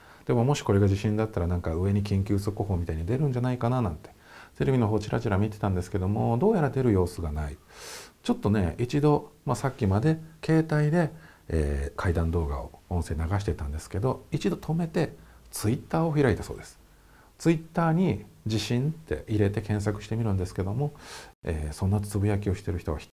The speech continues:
一人もいなくて、「あれ？」と。「おかしいな」なんて。で、例えばね、よくあるお話だと、えー、古い家の横なんかをトラックが通るとね、揺れるなんて話あるじゃないですか。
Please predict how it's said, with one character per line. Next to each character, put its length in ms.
一 160
人 80
も 100
い 40
な 80
く 100
て、 200
「あ 100
れ？」 220
と。 80
「お 160
か 140
し 180
い 40
な」 80
な 80
ん 80
て。 260
で、 100
例 260
え 20
ば 140
ね、 340
よ 100
く 120
あ 20
る 80
お 40
話 260
だ 100
と、 240
え 200
ー、 60
古 300
い 60
家 100
の 80
横 180
な 120
ん 40
か 100
を 40
ト 100
ラ 80
ッ 20
ク 120
が 80
通 140
る 80
と 100
ね、 160
揺 140
れ 80
る 140
な 80
ん 20
て 60
話 260
あ 60
る 80
じ 60
ゃ 20
な 80
い 40
で 60
す 80
か。 120